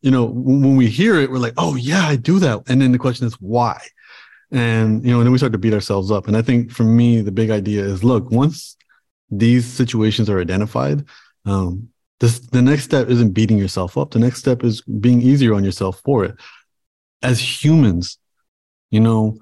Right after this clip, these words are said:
our brains are doing a lot of work to ignore things. You know, we, we would be over, um, stimulated if we absorbed everything that our brain is experiencing at a regular, at a regular basis. So our brain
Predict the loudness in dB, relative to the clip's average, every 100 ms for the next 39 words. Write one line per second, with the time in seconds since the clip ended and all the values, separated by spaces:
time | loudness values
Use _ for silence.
0 | _ _ _ -8 -4 -2 -2 -2 0 4
1 | 4 2 0 -6 -8 -2 0 2 0 0
2 | 0 0 -2 -2 -2 -4 -4 -6 -4 -2
3 | 0 2 2 2 0 -2 -6 -6 -6 -6
4 | -12 -18 _ -2 0 0 0 2 2 4
5 | 2 0 0 0 0 0 -4 _ _ _
6 | _ _ -6 -4 -2 -4 -6 -10 -14 -10
7 | -2 2 4 2 0 -4 -12 _ _ -4
8 | -4 0 0 2 0 -2 0 0 -2 -2
9 | -4 -2 -2 0 0 -2 -4 -2 -2 -2
10 | -2 -6 -6 -2 0 0 -2 -6 -4 -4
11 | -4 -4 -6 -8 -6 -4 -2 -4 -4 -2
12 | -2 0 -2 -2 -2 -2 0 2 4 2
13 | -2